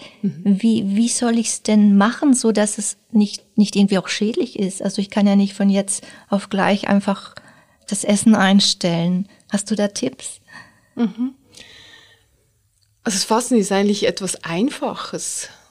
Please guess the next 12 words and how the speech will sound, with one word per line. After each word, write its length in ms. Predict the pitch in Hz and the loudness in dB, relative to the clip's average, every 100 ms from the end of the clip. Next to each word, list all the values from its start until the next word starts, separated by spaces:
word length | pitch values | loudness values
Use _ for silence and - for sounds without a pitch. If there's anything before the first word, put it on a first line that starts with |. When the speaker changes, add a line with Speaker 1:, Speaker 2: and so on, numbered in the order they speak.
| 240 | -12
Speaker 1:
Und 220 | 202 196 | -10 -10
zwar, 560 | - 196 185 180 214 | -12 -8 -4 -4 -4
weil 340 | 202 190 185 - _ | -2 0 0 -4 _
der 100 | 185 | -8
Körper 680 | - - 190 226 - 196 170 | -6 -2 0 -2 -4 -8 -6
hat 360 | 196 226 - - | -6 -6 -10 -10
die 140 | 202 | -6
eigene 500 | 180 202 220 214 190 | -6 -6 -4 -6 -6
Weisheit 680 | 160 190 254 - 240 - 185 | -8 -6 -6 -8 -12 -12 -12
zu 200 | - 190 | -12 -12
fasten. 440 | - - - 190 | -10 -10 -10 -10
Der, 120 | 180 | -10